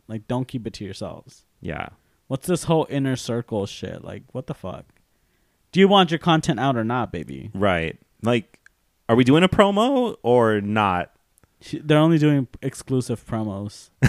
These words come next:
Speaker 2: <laughs>
Speaker 1: with important people.
Speaker 2: V I P promo. <laughs>
Speaker 1: Yeah.
Speaker 2: Meet and greet promo.
Speaker 1: Yeah. Only, only if Austin Wolf is involved. <laughs>
Speaker 2: So keep on giving and receiving, folks,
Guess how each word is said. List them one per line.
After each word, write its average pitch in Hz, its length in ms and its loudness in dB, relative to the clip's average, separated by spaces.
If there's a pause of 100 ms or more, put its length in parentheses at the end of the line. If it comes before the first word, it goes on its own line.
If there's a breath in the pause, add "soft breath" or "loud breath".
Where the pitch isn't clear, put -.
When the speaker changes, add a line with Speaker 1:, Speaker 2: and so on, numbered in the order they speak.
Speaker 2:
<laughs> - 260 -16
Speaker 1:
with 127 140 0
important 117 460 -2
people. 95 260 -12
Speaker 2:
V 113 160 8
I 110 140 6
P 127 240 4
promo. 117 480 4 (160)
<laughs> 214 80 6
Speaker 1:
Yeah. 92 320 -8 (400)
Speaker 2:
Meet 151 220 4
and 139 140 4
greet 143 380 0
promo. 135 440 0 (120)
Speaker 1:
Yeah. 95 240 -8
Only, 156 400 0
only 165 280 4
if 151 100 2
Austin 127 400 -2
Wolf 117 200 -4
is 110 120 -8
involved. 98 520 -8
<laughs> - 80 0 (1600 soft breath)
Speaker 2:
So 104 280 -4
keep 127 320 -6
on 123 280 -2
giving 117 360 -4
and 117 120 -4
receiving, 107 460 -6
folks, - 580 -6